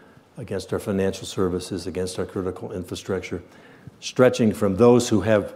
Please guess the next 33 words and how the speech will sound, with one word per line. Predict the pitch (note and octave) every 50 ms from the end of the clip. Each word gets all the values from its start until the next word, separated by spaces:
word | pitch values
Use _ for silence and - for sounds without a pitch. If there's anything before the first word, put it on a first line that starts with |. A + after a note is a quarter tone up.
| - - -
major | G2+ G2+ A2 A#2+ B2+ A2+ - A#2 G#2+
capabilities | - A#2 A2 G#2+ A2 G2+ F#2 G#2+ G#2 G#2 G2+ F#2 G2+ F#2+ F2 E2
of | F2 D#2+
doing | F2+ G2+ F#2+ F2+ F2+ F2
this, | E2+ E2 D#2+
starting | - - G#2 G2 F#2+ F#2 E2+ E2
with | D#2 E2
Russia, | E2 D#2+ D2+ D2 - - - - - _ _ _ _ _ _ _ _ _ - - - - - - - _ _ _ _ -
including | - - - - C3 A#2+ B2 A2+ -
China, | - - G#2+ G#2 G2+ G#2+ -
maybe | - G2+ F#2+ F#2+ G2 G#2 G2+
for | G2 - G#2+ F#2+
a | F2+
different | F2 G#2+ G#2 - - G2 -
purpose, | - G#2 F#2+ - - D2 - - - G2+ -
stealing | - - - G2+ G2 F#2 F2+ F2+ F2
our | F2 F2 E2+ E2+ E2+ F2
innovations. | F#2 G#2 F#2 F2 F#2 F#2 F#2 F#2 - A2+ G#2+ G#2 G#2+ - - - - - - - - - - - - -
Um, | E2+ E2+ D#2+ D#2+ D#2 D#2 D#2+ - - _ _ _ _ _ _ _ _ - - - - _ _ _
and | G3 B2+ F2+ F#2+ G#2+ - - - - _ _ _ _ _ _ _ _ _
their | - F#2+ G#2 G#2 G2+
intent, | G2 - - - G#2+ G#2+ G#2+ -
I | G2 F#2+
think, | - G2+ F#2+ F2 -
is | E2
different | E2+ F#2 G2 F2 G2 F2+ -
than | G2+ F#2
the | F2 E2
Russians. | E2+ F2 F2+ - - C#3 - - - - - - - - - - - - - - - - _ _ -
Um, | G#2+ F#2 F#2 F#2 F#2 F2 E2+ F2 - - - _ - - -
add | A2+ A2+ A2
Iran | G#2+ G2+ G2+ G2+ G#2 G#2+ A2 A2+
into, | G#2 G#2 G2+ - A#2 G#2 G2 G#2+ -